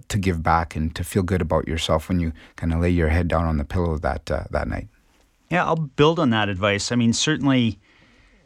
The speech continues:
Speaker 2: as a, uh, you know, finance or accounting professional, you'll have other skills, and I, I, people kid me for knowing a little bit about I T, so that combination's kind of a, an interesting one. I've never had to,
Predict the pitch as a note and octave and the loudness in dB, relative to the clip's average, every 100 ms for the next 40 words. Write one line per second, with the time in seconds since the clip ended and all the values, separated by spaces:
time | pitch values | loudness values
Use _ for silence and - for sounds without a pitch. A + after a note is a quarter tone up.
0 | _ _ _ _ _ _ _ - C3+ B2+ | _ _ _ _ _ _ _ 0 2 2
1 | A2+ B2+ A2+ G#2+ F#2 - - - B2 - | 2 2 4 2 0 -4 -10 -6 -6 -4
2 | B2+ G2+ - C3+ C3+ C3+ C3 B2 A#2 A2 | -4 -4 0 2 4 2 2 0 -2 -2
3 | - B2 B2 - A2+ - A2+ A2 A2+ A#2 | 0 0 -2 -4 -4 -2 0 0 2 2
4 | G#2+ G#2+ A2+ - A2 G2 G2 G#2+ G2 - | 2 0 0 -2 0 0 0 -2 -4 -6
5 | - G#2+ - - B2 A#2 G#2 - B2 G2+ | -14 -16 -12 -6 -2 0 -2 -4 -2 0
6 | A2+ A2+ A#2+ G#2+ A2 G#2 G2 G#2+ G2+ G#2+ | 0 0 0 0 0 -2 -2 -2 -2 -2
7 | G2+ G2+ G2 F2+ - C3+ A#2+ G2+ - A2 | 0 0 0 0 -2 0 0 0 -2 -2
8 | G#2+ - - - B2+ A2+ G2+ G#2+ - G#2+ | -2 -4 -14 0 2 2 0 0 -2 -2
9 | - A#2+ G#2+ G2 F#2 - - - - A2+ | -4 -2 -2 0 -2 -4 -12 -12 -2 0
10 | B2+ - C3 A2+ G2 G2 F#2+ B2+ B2+ D3 | 2 0 -2 -2 0 0 0 0 0 2
11 | C3+ A2 A#2+ A2 A#2 F#2+ | 2 2 0 0 -2 -4